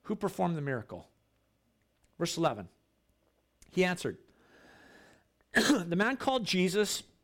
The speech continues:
the man called Jesus made mud and anointed my eyes and said to me, 'Go, go to Siloam and wash.' So I went and washed and received my sight." Straight up, this is what happened. So the man did leave out some of the details, though.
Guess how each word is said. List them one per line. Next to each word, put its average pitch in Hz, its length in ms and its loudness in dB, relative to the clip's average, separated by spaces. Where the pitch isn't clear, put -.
the 156 100 2
man 226 300 2
called 226 360 0
Jesus 185 460 0
made 196 380 0
mud 160 420 0
and 139 140 0
anointed 175 500 0
my 196 300 0
eyes 147 560 0
and 151 100 -2
said 226 300 0
to - 80 -6
me, 147 140 -4
'Go, 156 480 0
go 214 260 2
to 269 200 -6
Siloam 196 800 2
and 151 220 -2
wash.' - 640 -2
So - 200 0
I 208 100 4
went 294 300 0
and 247 100 -2
washed 160 460 0
and 170 160 -2
received 180 320 0
my 233 100 2
sight." - 380 -2
Straight 214 280 0
up, 277 200 -2
this - 140 -12
is - 60 -14
what 208 100 -2
happened. 240 420 -2
So 214 180 -2
the 190 60 -2
man 254 220 0
did 311 160 2
leave 285 160 2
out 247 120 0
some 254 120 -2
of 247 80 -6
the 220 80 2
details, 196 460 -2
though. 120 240 -4